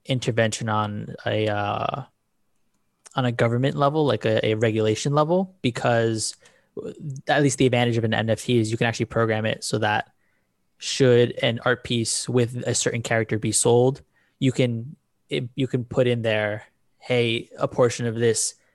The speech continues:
percentage-wise needs to be sent over to D C," or it needs to be, uh, a portion of the money made needs to be sent to X artists over the length of its, its trades. Uh, so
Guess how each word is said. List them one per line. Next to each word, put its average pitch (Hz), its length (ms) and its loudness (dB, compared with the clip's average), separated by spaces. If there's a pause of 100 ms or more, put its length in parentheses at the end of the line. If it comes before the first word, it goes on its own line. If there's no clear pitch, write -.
(160)
percentage-wise 113 680 0
needs 120 160 -4
to 113 80 -10
be 113 80 -4
sent 110 260 -4
over 107 140 0
to - 100 -4
D 107 160 -4
C," 110 440 -4 (280)
or 117 300 6
it 107 100 2
needs 117 300 0
to 117 80 -2
be, 113 600 -2
uh, 120 260 2
a - 20 -20 (340)
portion 120 300 2
of 113 80 0
the 110 80 0
money 110 180 -2
made 110 220 0
needs 110 160 -4
to - 40 -8
be 113 60 -2
sent 110 300 -4
to 110 340 -2 (380)
X - 180 -2
artists 107 480 2
over 113 420 2
the 131 280 -4
length 113 260 0
of 113 180 -4
its, 113 520 -2
its - 200 -4
trades. 143 560 0 (840)
Uh, 110 120 0
so 120 600 2